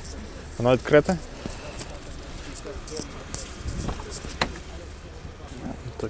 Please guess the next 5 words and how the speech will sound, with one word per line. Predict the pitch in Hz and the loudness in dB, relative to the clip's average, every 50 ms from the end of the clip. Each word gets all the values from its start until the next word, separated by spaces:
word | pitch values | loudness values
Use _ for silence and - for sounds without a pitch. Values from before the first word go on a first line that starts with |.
| - - | 0 2
передні, | - 120 120 120 113 113 113 110 110 107 104 110 | 6 8 10 10 10 8 6 6 4 4 2 2
задні | 110 113 117 113 110 113 107 | 8 12 12 12 12 10 6
склопідйомники, | - - 120 - - 135 151 170 170 160 151 - - 135 | 4 4 2 4 8 8 10 10 10 10 8 8 6 6
комплектація | - - 113 104 - 120 - - - - 117 110 101 - - - 117 117 113 | 6 6 6 8 8 8 8 8 10 12 12 12 12 10 6 10 12 12 12
Bose. | 110 110 123 123 - - 151 156 160 160 160 | 12 12 12 12 12 12 12 12 12 12 12